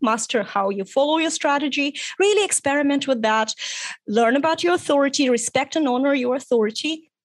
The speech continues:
your energy levels, know what you need to do not to exhaust yourself energetically,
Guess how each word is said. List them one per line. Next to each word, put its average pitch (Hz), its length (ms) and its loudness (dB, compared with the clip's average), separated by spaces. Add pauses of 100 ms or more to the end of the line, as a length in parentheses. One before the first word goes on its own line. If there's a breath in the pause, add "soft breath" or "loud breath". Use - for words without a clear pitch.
(220)
your 220 220 0
energy 277 420 2
levels, 226 680 0
know 240 220 4
what 277 240 2
you 277 80 4
need 254 240 2
to 262 120 -2
do 220 420 -2
not 226 260 0
to 254 100 0
exhaust 214 440 0
yourself 226 360 0
energetically, 220 760 -2